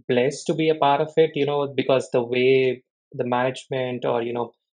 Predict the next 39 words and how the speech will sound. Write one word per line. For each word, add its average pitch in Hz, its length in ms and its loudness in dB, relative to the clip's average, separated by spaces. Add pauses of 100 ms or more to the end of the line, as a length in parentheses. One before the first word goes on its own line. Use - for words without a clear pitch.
(120)
the, 123 380 4
the 127 80 4
C 170 280 -2
E 165 60 2
O 156 60 8
himself 139 460 0
is 139 120 0
on 123 160 -2
call 127 400 2
l-, 147 280 -6
at 131 200 -2 (100)
late 131 280 2
nights 123 340 -4
and, 120 120 -4
you 127 80 -6
know, 147 100 -2
he's, 135 280 -6 (340)
he's, 139 300 -4
he's 160 340 -2
empathetic - 580 0
and, 135 180 0
you 147 60 2
know, 185 140 0
he's 151 240 -6
considerate 135 680 0
and 127 260 -2
he'll, 127 320 -4 (160)
I 170 40 -2
mean, 160 240 -4 (260)
it's, 180 200 -6 (200)
I, 165 180 -2
I - 20 4
just 180 200 -2
run 156 120 4
out 147 100 6
of 131 120 4
words, 123 300 0
you 135 60 -2
know, 127 180 -2